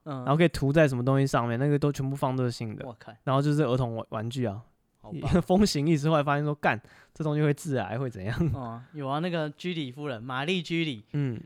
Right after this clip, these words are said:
Speaker 1: 对，她是发现那些放射线，她都是用手拿。
Speaker 2: 对啊。
Speaker 1: 啊，你们现在做实验还要用什么隔离衣什么？<laughs> 简直弱爆了，她都用手拿。
Speaker 2: 对啊，后来她就
Speaker 1: 她老公就死掉了，她活，<laughs> 她活到八十几岁。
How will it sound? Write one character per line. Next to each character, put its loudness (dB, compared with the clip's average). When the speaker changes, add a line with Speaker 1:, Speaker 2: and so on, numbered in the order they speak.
Speaker 1:
对， -8
她 -10
是 -8
发 -4
现 -6
那 -8
些 -6
放 -6
射 -10
线， -10
她 -10
都 -10
是 -6
用 -8
手 -16
拿。 -20
Speaker 2:
对 4
啊。 0
Speaker 1:
啊， -10
你 -8
们 -6
现 -2
在 -
做 -4
实 -8
验 -2
还 -4
要 -4
用 -6
什 -10
么 -10
隔 -6
离 -4
衣 -10
什 0
么？ 0
<laughs> -4
简 -8
直 -10
弱 -4
爆 -4
了， -16
她 -6
都 -2
用 -4
手 -14
拿。 -20
Speaker 2:
对 -2
啊， -2
后 -2
来 -2
她 -2
就 -8
Speaker 1:
她 -8
老 -6
公 -12
就 -10
死 -20
掉 -16
了， -18
她 6
活， 4
<laughs> -2
她 2
活 0
到 0
八 2
十 -4
几 -6
岁。 -2